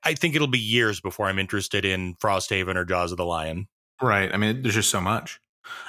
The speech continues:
Speaker 2: I might be interested in Jaws of the Lion 'cause I think it's a smaller version, right? It's the Target version of that?
Speaker 1: It is, yeah. And as I understand it, they've built in, like, a tutorial set of scenarios in there too, so it's sort of self-teaching. And th-, that is one thing, is there's a bit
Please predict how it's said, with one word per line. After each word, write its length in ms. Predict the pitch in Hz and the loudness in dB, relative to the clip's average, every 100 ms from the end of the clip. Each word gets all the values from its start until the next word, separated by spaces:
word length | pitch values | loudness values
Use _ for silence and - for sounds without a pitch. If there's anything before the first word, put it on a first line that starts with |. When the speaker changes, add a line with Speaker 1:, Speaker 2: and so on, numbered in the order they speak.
| - | 2
Speaker 2:
I 140 | 180 | 4
might 180 | 233 143 | 6 4
be 80 | 104 | 2
interested 340 | 92 - 95 | 0 -2 -2
in 100 | 90 | 0
Jaws 240 | 131 117 107 | 2 2 2
of 60 | |
the 40 | 98 | 0
Lion 220 | 95 90 | 0 0
'cause 100 | - | -2
I 20 | 131 | -4
think 160 | 233 | -2
it's 100 | 233 | -2
a 40 | 139 | 0
smaller 340 | - 127 117 | 2 2 2
version, 340 | 101 107 117 | 2 0 0
right? 160 | - 104 | -2 -2
It's 120 | 104 | -2
the 60 | - | -4
Target 360 | - 107 113 - | 0 0 0 0
version 300 | 143 131 147 | 2 2 2
of 60 | |
that? 220 | 160 190 - _ _ _ _ - | 2 0 -4 _ _ _ _ -2
Speaker 1:
It 100 | 302 | 2
is, 200 | 147 123 | 2 2
yeah. 200 | 160 107 | 2 2
And 280 | 156 214 208 | 2 4 2
as 220 | - 185 165 | 2 2 4
I 100 | 226 | 4
understand 480 | 214 - 151 147 | 2 2 2 2
it, 160 | 135 - - | 0 -2 0
they've 260 | 165 131 | 2 2
built 240 | 147 170 - | 2 2 2
in, 200 | 151 143 | 2 4
like, 160 | 123 113 | 2 0
a 60 | |
tutorial 800 | - 139 123 117 120 123 123 123 | -2 -2 0 2 4 4 2 0
set 220 | - 127 | 2 2
of 120 | 123 117 | 2 0
scenarios 540 | 127 123 127 127 120 | 0 2 2 2 0
in 60 | 120 | 0
there 140 | 110 | 0
too, 220 | 101 120 131 | 0 -2 0
so 160 | 117 | 0
it's 120 | 101 | 0
sort 220 | - 117 113 | 0 2 0
of 100 | 104 | 0
self-teaching. 720 | - 107 - 113 107 131 143 | -2 -2 -2 -6 -2 0 0
And 200 | 117 113 - - - - _ - | 0 -2 -4 -18 -18 -20 _ -2
th-, 200 | 262 247 | -2 0
that 200 | 214 240 | 2 4
is 140 | 214 151 | 4 4
one 240 | 143 127 | 2 4
thing, 200 | 120 104 | 2 2
is 160 | 104 98 | 0 0
there's 280 | 123 139 | 2 2
a 60 | 123 | 0
bit 240 | 95 113 | 0 -2